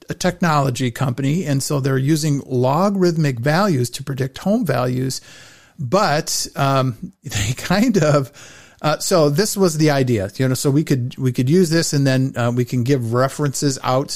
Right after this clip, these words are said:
to, um, the real estate agents and, and make a certain percentage off the sale. And they figured all of this out, and they have a great, um, platform for, for people like yourself, that's the house buyer. Um, you're, you're kind of like, it's like Facebook.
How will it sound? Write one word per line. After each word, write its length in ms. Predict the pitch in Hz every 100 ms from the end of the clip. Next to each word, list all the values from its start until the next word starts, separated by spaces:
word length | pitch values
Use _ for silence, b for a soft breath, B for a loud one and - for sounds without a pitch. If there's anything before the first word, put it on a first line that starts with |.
| -
to, 440 | - 127 120 117 B B B B -
um, 380 | 127 117 110 82
the 300 | 117 120 110
real 200 | 120 175
estate 300 | 175 175 156
agents 500 | 151 143 139 135 -
and, 300 | 131 120 131
and 160 | 139 131
make 200 | 143 143
a 60 | 139
certain 400 | - 139 120 113
percentage 600 | 131 123 139 123 113 110
off 180 | 104
the 80 | -
sale. 400 | - 107 76 - - -
And 140 | 127
they 160 | 160 180
figured 500 | 175 156 139 120 110
all 240 | - 131 127
of 100 | 117
this 180 | 113 -
out, 140 | 120
and 80 | 117
they 60 |
have 140 | 120 117
a 40 |
great, 420 | 117 117 117 -
um, 240 | 117 113 113
platform 520 | - 120 - 120 113
for, 400 | - 120 117 113 B B B B
for 240 | - 101 113 -
people 420 | 156 143 139 131 -
like 360 | - 127 127 - -
yourself, 440 | 131 123 151 131
that's 260 | 131 120 -
the 100 | 117
house 240 | 147 147
buyer. 420 | - 110 110 113 B B B
Um, 320 | 120 113 110 -
you're, 420 | 123 127 120 117 _ _ -
you're 160 | 131
kind 220 | - 143
of 100 | 139
like, 220 | 120 117 -
it's 140 | 131
like 120 | 139
Facebook. 560 | - - 127 - 117 104